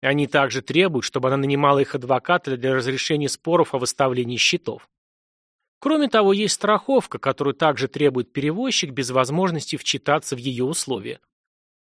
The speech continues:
Затем техническое обслуживание ее грузовика, которое, когда вы проезжаете двенадцать тысяч миль в месяц, представляет собой нечто совершенно другое,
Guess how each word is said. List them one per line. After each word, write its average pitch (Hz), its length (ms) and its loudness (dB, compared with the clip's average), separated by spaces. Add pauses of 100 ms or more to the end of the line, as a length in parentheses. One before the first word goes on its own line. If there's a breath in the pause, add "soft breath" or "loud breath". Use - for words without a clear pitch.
(300)
Затем 143 420 2
техническое 151 600 -2
обслуживание 139 600 -2
ее 147 200 2
грузовика, 139 640 -2 (280 soft breath)
которое, 196 480 2
когда 127 280 0
вы 127 100 0
проезжаете 131 640 2
двенадцать 127 520 -2
тысяч - 380 -6
миль 131 240 -2
в 131 60 -4
месяц, 185 340 0
представляет 180 580 -2
собой 165 300 -2
нечто 180 260 -2
совершенно 165 520 0
другое, 190 480 0